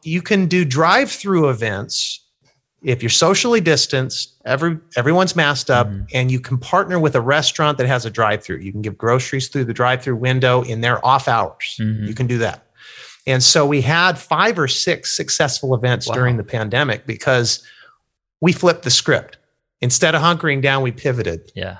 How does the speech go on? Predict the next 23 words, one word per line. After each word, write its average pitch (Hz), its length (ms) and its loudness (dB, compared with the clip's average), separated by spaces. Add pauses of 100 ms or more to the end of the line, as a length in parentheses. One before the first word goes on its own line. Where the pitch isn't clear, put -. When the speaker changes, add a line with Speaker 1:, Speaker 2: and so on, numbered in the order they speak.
(160)
Speaker 1:
And 123 440 2
so 135 260 2
for 135 240 2
us, 156 300 2
we 160 100 -2
continued 151 460 0
on 160 220 4
and 131 80 0
we, 127 520 -2
you 151 80 -4
know, 139 100 2
we 135 100 2
distributed 135 680 2
over 127 180 2
twenty 131 320 -2
thousand 123 440 0
meals 143 360 -2
last 98 300 -4
year 98 100 -4
Speaker 2:
Wow. 78 180 -8
Speaker 1:
during 120 240 0
the 113 60 -4
pandemic. 107 560 -6